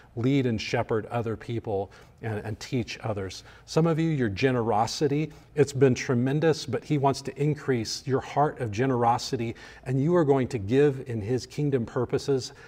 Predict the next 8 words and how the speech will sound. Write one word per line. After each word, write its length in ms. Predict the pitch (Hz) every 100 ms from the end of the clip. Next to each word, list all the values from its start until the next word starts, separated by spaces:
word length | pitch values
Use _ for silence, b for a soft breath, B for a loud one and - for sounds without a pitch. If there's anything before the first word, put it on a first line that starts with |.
| B B
unlike 340 | 131 139 123 135
you've 180 | 123
ever 300 | - 131 151
experienced 640 | 151 - - 120 110 104 -
in 140 | 117
your 120 | 110
life 320 | 104 107 101 -
before. 440 | 98 - 104 92